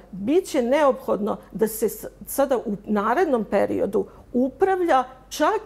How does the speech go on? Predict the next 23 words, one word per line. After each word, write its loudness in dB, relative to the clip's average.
i 2
ekonomskim, -2
čak 2
i -12
tim -6
ekonomskim -4
poletom. -4
Jer 4
ne 0
bi -2
bio, 0
s-, -6
e, 0
prvi 6
slučaj -2
u 2
ekonomskoj -2
istoriji 2
da 2
je, 2
e, -4
e, 0
jedna, 2